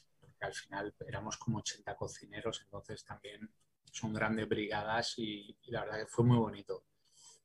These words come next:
Y luego cuando fui a París con Eric Fresson, como has dicho, el que tiene tres estrellas, ahí ya fue cuando yo,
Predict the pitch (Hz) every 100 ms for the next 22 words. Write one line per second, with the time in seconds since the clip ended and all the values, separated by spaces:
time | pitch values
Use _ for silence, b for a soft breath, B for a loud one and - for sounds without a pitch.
0 | _ _ - 131 123 139 151 139 127 110
1 | 110 107 110 104 - 123 127 127 123 131
2 | 131 - 110 107 107 113 123 117 127 123
3 | 104 - - - - - - - _ -
4 | - 104 104 117 113 107 98 - 117 107
5 | 107 113 - 113 - 110 117 117 - _
6 | b b b - 139 139 151 151 - 160
7 | - 147 135 127 127 131 143 -